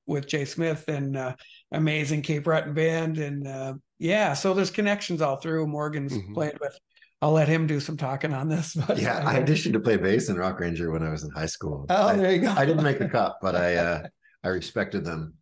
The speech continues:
Speaker 3: for it. They made the right decision.
Speaker 1: <laughs>
Speaker 3: Yeah. No, when we started this, we made a list. It was, it was so dorky,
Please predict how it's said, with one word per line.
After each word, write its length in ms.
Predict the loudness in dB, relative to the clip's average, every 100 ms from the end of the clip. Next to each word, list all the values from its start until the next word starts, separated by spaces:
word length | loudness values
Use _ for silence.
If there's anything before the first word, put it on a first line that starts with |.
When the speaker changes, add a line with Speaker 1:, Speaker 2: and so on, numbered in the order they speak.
| -6 -4 -2
Speaker 3:
for 280 | 0 0 -2
it. 120 | -2
They 120 | -2
made 160 | 0 0
the 60 | 2
right 200 | 0 0
decision. 420 | -4 -6 -6 -10 -6
Speaker 1:
<laughs> 0 | -2 -2 -4 -2
Speaker 3:
Yeah. 320 | 0 0 -4 0
No, 100 | 2
when 120 | 4
we 140 | 2 2
started 360 | 4 4 4
this, 280 | 2 0 -2
we 140 | -4 -2
made 220 | 2 2
a 80 | 2
list. 420 | 0 -2 -6 -8 -4
It 100 | -2
was, 300 | 0 -2 -6
it 140 | -8
was 200 | -6 -6
so 340 | -2 0 0
dorky, 560 | -2 -2 -2 -2 -6 -8